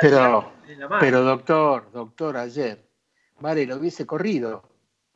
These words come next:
Speaker 1: Nosotros jugamos con dos jugadores tocados. Y en el fútbol moderno ya cometimos el mismo error de poner jugadores tocados en Madrid.
Speaker 2: Bueno, yo cuando di mi explicación del día miércoles, yo dije que para
Speaker 1: Día
Speaker 2: mí
Speaker 1: martes, día
Speaker 2: Capaldo
Speaker 1: martes, doctor.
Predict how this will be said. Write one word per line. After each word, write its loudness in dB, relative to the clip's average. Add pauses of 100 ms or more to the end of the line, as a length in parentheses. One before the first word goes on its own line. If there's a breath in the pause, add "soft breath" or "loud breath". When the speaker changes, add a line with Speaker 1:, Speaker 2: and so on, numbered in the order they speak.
(260)
Speaker 1:
Nosotros -6
jugamos 4
con -2
dos -2
jugadores 0
tocados. -2 (680 soft breath)
Y -10 (140)
en 4
el -2
fútbol 0
moderno 0 (640)
ya -2 (140)
cometimos -6
el -6
mismo 0
error 2
de -6
poner -10
jugadores -4
tocados -4
en -8
Madrid. -4 (960)
Speaker 2:
Bueno, 0
yo -2
cuando 2
di -2
mi -4
explicación -2
del -2
día 2
miércoles, -2 (520)
yo 6
dije 4
que -2
para 0
Speaker 1:
Día 2
Speaker 2:
mí -2
Speaker 1:
martes, -2
día -2
Speaker 2:
Capaldo -2
Speaker 1:
martes, -12
doctor. -16